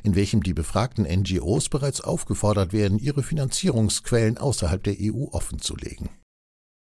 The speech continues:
Die Frage nach der Finanzierung hat viele Leute verblüfft, erläutert Nick Ayosa,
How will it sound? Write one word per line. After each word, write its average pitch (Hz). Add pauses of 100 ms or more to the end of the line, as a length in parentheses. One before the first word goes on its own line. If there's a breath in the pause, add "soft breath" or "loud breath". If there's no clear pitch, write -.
(140)
Die 104
Frage 101
nach 87
der 90
Finanzierung 90
hat 73
viele 78
Leute 67
verblüfft, 76
erläutert 143
Nick 110
Ayosa, 110